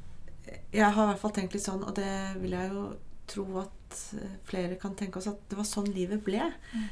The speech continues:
Speaker 1: Det var, det var kanskje ikke sånn man tenkte at det skulle bli, men så ble det sånn, og det ble fint allikevel, eller ikke sant, at, at det er, det er, livet er,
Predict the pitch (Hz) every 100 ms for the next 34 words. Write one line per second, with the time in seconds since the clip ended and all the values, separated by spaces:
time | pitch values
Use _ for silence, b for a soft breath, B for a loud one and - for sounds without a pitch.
0 | B 233 240 233 240 247 226 226 233 220
1 | 233 233 233 226 180 - - 202 262 262
2 | 247 233 190 180 180 214 285 262 214 220
3 | 254 - 196 - 240 220 - 220 208 240
4 | 240 233 - 226 233 - - 311 - 208
5 | 196 214 214 208 214 208 202 208 226 214
6 | 226 226 226 220 220 - - - - -
7 | - -